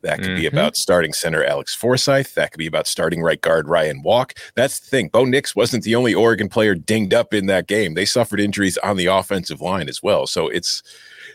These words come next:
Speaker 1: there's a lot of injury questions surrounding the Ducks right now.
Speaker 2: Meanwhile, Utah has had cakewalks as far as opposing defenses for two weeks in a row here,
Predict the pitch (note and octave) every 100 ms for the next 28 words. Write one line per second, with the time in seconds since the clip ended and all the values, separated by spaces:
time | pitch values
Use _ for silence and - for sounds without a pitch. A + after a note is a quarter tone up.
0 | - B2 G3+ E3 C#3+ F3+ A#2 G#2+ F#2 G2
1 | - F2 - D#2 - E2+ D2+ C#2+ C#2 -
2 | - - - - - _ _ _ - D3
3 | D#3 A#2 B2+ F#3+ C#3+ A2 G#2+ - A2 G2
4 | - _ - - - D#3+ E3 B2 G2+ D#2+
5 | - - G2+ A#2+ G#2+ G2+ - A2+ G2+ G2
6 | G#2+ G2+ E2+ - - F#2+ A#2+ A2 G2+ G#2+
7 | F2 E2+ D3+ B2+ F2+ E2